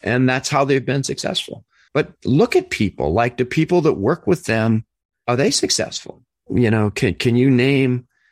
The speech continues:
all those people? You look at the papers that they produce. Where are they in authorship? Is the young person the first author? Who's the senior author? Ask those kind of questions. You know, what's, ask other people, "Hey, you know, I noticed that you worked in her lab.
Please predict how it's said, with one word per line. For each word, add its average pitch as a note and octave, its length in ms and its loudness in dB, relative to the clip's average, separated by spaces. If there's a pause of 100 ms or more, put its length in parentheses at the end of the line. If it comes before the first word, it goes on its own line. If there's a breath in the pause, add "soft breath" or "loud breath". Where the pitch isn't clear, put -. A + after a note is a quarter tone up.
all G#2+ 300 0
those G#2 180 2
people? C#2+ 500 -2
You E2+ 180 0
look D3 200 0
at F#3+ 80 0
the F#3 80 0
papers G3 460 0
that G2 160 -4
they F#2 120 2
produce. - 600 -6 (720)
Where C#3+ 440 0
are E3+ 60 4
they F3 180 2
in D#3 80 0
authorship? E3+ 540 -2 (280)
Is G2+ 200 0
the G#2 100 2
young A#2+ 200 2
person C#3 380 -2
the B2 60 -4
first - 400 -4
author? D#3+ 520 -4 (240)
Who's D#3+ 180 0
the E3+ 80 0
senior F3+ 400 0
author? - 380 -14 (480)
Ask - 280 -4
those D3 160 0
kind E2 200 -2
of D#2+ 60 -6
questions. - 580 -8
You - 80 -4
know, F#2+ 120 0
what's, G2 420 -2
ask D3+ 340 0
other E3+ 160 0
people, - 380 -2
"Hey, C#3+ 220 2
you B2+ 100 2
know, A#2 160 2
I A#2+ 60 0
noticed B2+ 340 0
that A2 80 -2
you G#2 160 2
worked A#2+ 380 0
in G#2+ 140 0
her A2+ 220 0
lab. C3+ 480 -2